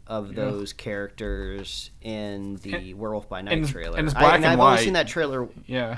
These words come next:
Speaker 1: Yeah, and, like, I only seen that trailer once, but I do remember, like, a quick shot. But, like, this is the actual, like,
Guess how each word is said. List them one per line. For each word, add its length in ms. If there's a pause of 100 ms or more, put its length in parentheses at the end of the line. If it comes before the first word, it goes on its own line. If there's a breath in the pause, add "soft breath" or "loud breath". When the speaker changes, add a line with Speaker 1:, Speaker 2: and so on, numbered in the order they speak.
Speaker 1:
Yeah, 280
and, 300
like, 200
I 100
only 140
seen 180
that 140
trailer 300
once, 260
but 100
I 80
do 160
remember, 360
like, 140
a 80
quick 220
shot. 380
But, 120
like, 200
this 200
is 160
the 180
actual, 640
like, 360